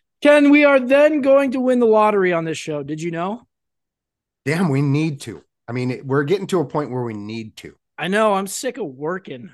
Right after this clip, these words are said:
Speaker 1: even though I'm not working today. It's a rough life I lead.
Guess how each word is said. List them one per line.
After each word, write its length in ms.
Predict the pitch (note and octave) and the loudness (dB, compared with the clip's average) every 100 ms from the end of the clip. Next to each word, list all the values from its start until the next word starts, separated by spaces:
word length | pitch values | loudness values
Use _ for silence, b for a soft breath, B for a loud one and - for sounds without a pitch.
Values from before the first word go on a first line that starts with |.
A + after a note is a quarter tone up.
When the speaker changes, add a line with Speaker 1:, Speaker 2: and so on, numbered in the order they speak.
| - | -12
Speaker 1:
even 280 | F#3 F3 | -8 -4
though 140 | F3+ F3 | -2 -2
I'm 140 | E3+ | -4
not 240 | E3 F3 F3+ | -4 -6 -6
working 400 | E3 E3+ F3 D#3 | -8 -8 -8 -10
today. 520 | C#3+ D3 D3 C3+ A#2 | -10 -8 -6 -8 -10
It's 200 | D3+ E3+ | -14 -8
a 100 | F#3 | -4
rough 260 | E3 F3 E3+ | 0 0 0
life 360 | D#3+ D#3+ D#3 D3+ | -2 -2 -2 -6
I 120 | D3 | -6
lead. 380 | C#3+ D3 D3 | -6 -6 -6